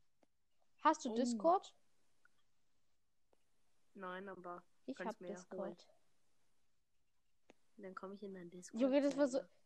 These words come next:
Speaker 1: ich guck mir gerade so Fortnite-Fails an. Und, äh, also, einer der seltensten Fische in Fortnite ist, äh, ist der, ist der Midas-Fisch. Der macht alle deine Waffen, die du hast, äh, zu der, zu legendär.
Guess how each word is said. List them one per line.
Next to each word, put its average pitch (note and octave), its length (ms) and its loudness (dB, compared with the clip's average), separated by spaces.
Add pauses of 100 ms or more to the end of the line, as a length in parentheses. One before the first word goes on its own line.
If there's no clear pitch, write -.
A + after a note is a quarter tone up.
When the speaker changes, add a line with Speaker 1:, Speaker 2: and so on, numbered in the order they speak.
(220)
Speaker 1:
ich B3+ 220 -8
guck C#4+ 260 2
mir C4+ 160 2
gerade B3 160 4
so A#3+ 80 2
Fortnite-Fails B3+ 720 4
an. D4 180 2 (540)
Und, B3+ 340 4 (200)
äh, A#3 320 10 (420)
also, B3+ 320 8 (260)
einer C#4+ 340 8
der B3+ 140 2
seltensten D4 540 4
Fische D4+ 320 4
in B3 100 2
Fortnite C#4+ 560 2
ist, - 360 -4
äh, A3 300 10 (680)
ist - 200 -4
der, B3+ 260 8 (180)
ist - 240 2
der C4 120 10
Midas-Fisch. G#3+ 840 4
Der A#3+ 120 4
macht B3 220 0
alle D4 240 8
deine B3+ 240 6
Waffen, B3 220 2
die A#3+ 80 4
du G#3+ 120 2
hast, G#3+ 360 -2
äh, G3 320 6
zu G#3+ 120 -6
der, G#3 260 2 (340)
zu C4 120 0
legendär. A#3 640 6